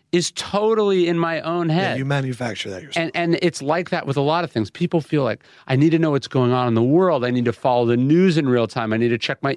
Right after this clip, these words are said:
Speaker 1: email in real time. That's why I have to, I know I'm supposed to be having dinner with my family, but, like, what if I got an email from work?" You know? And, and the truth is, like, almost nothing is more important than whatever you're doing in that moment.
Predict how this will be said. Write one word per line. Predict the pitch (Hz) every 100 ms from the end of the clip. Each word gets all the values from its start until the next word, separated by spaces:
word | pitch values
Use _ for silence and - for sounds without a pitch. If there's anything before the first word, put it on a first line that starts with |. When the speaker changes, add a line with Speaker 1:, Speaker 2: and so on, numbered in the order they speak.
| -
Speaker 1:
email | 175 175 156 127
in |
real | 117 107
time. | 107 -
That's | 110 -
why | 110
I |
have | 110 113
to, | - - - _ _ _ -
I | 127
know | 196
I'm | 196
supposed | 170 147
to | 143
be |
having | 123 120
dinner | 127 123
with | 110
my | 104
family, | - 185 180 123
but, | 104 104
like, | 98
what | 120 170 202
if | 160
I | 113
got | 113 110
an | 160
email | 202 117
from | - 135
work?" | 190 202 110 - -
You | 131
know? | 123 123 - - - _
And, | 151 151 139 -
and | 160 143 139 127 - _ _
the | 117
truth | - - 214 190
is, | 139 113
like, | 123 113 101 - _ -
almost | 139 139 131 -
nothing | 117 120 135 139 - 123 110 104 104 -
is | 113 107
more | 117 117
important | 107 104 117 113 101
than | 98
whatever | 98 104 104 104
you're | 98 95
doing | 110 110 117 117
in | 113 107
that | 101
moment. | 107 110 165 190